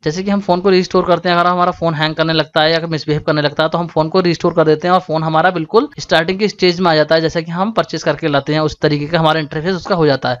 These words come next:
तो same वे हमारे computer में भी system restore का option होता है, जिससे कि हम अपने system को restore कर सकते हैं किसी, किसी पुरानी date में जहाँ पे कि हमारा system proper तरीके से work कर रहा था। I hope आपको सिस्टम रिस्टोर भी समझ में आ गया होगा। तो चलिए अब देखते हैं file and folder management की नेक्स्ट यूटिलिटी को,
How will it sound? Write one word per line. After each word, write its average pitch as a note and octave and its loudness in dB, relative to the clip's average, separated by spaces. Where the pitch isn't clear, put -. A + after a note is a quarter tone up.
तो F#3 -2
same A3 2
वे A#3 4
हमारे G#3 2
computer F3+ 0
में F#3 0
भी G#3+ 2
system F#3+ 0
restore E3+ 2
का F#3+ 4
option E3 -2
होता D#3 -2
है, D#3 0
जिससे D#3 -8
कि F3 -8
हम F3+ -2
अपने E3 -2
system D#3+ -4
को G3+ 2
restore E3+ 2
कर D#3+ 4
सकते E3 -2
हैं F3 -4
किसी, B3+ 0
किसी - -4
पुरानी F#3+ 2
date D#3+ 0
में D#3 -2
जहाँ D3 -2
पे E3+ 0
कि F3 -4
हमारा D#3+ 2
system D#3 -4
proper D#3+ 0
तरीके D3+ -4
से G#3 -2
work A#3+ -2
कर C3 0
रहा A#2+ -4
था। A#2 -14
I E3 2
hope G#3 2
आपको F#3+ 2
सिस्टम G3 -2
रिस्टोर F3+ 0
भी G3 2
समझ D#3 0
में E3 2
आ C#3+ 2
गया C3 -4
होगा। B2 -6
तो - -4
चलिए E3+ 4
अब F3+ 6
देखते F3+ 2
हैं G3 6
file E3+ 6
and F3+ 2
folder E3+ 4
management E3 4
की F3+ 2
नेक्स्ट D3 4
यूटिलिटी E3 4
को, G#3+ 6